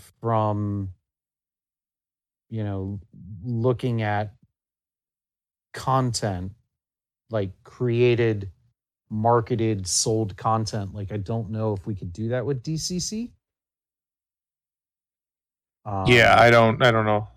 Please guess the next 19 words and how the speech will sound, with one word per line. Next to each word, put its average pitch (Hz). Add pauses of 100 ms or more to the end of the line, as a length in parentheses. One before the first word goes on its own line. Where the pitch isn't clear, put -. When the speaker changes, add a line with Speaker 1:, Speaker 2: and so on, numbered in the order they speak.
(560)
Speaker 2:
We're 160
not 139
gonna 127
be 123
Speaker 1:
I 120
Speaker 2:
able 110
to 120
do 113
our 113
own 110
thing. -
We'd 160
have 135
to 127
make 113
our 110
own 110
game 110
system 104